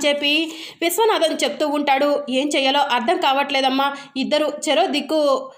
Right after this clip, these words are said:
నడవాలని నిర్ణయం తీసుకున్నారు" అని చెప్పి విశ్వనాథం చెప్తూ ఉంటాడు. "అన్నయ్య నువ్వేం కంగారు పడకు, నేను ఇప్పుడే వస్తాను" అని చెప్పి ఆనంద భైరవి చెప్తూ ఉంటుంది. ఇక ఆనంద భైరవి కంగారుగా రూమ్లోకి వెళ్తుంది. "దర్శన్, దర్శన్" అని చెప్పి పిలుస్తూ ఉంటుంది. "ఏంటమ్మా?" అని దర్శన్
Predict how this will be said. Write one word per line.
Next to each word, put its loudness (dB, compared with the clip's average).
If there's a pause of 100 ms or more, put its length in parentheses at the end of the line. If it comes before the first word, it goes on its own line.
(160)
నడవాలని 2
నిర్ణయం 2
తీసుకున్నారు" 0
అని -2
చెప్పి 0 (340)
విశ్వనాథం 2
చెప్తూ -2
ఉంటాడు. 2
"అన్నయ్య 2 (120)
నువ్వేం 0
కంగారు 0
పడకు, 0
నేను -2
ఇప్పుడే 0
వస్తాను" 2
అని -2
చెప్పి -2
ఆనంద 0
భైరవి 0
చెప్తూ -4
ఉంటుంది. -2 (520)
ఇక 0
ఆనంద 2
భైరవి 2
కంగారుగా 2
రూమ్లోకి 2
వెళ్తుంది. 0 (240)
"దర్శన్, 2
దర్శన్" 0
అని -2
చెప్పి 0
పిలుస్తూ -2
ఉంటుంది. -2
"ఏంటమ్మా?" 0
అని -2
దర్శన్ -2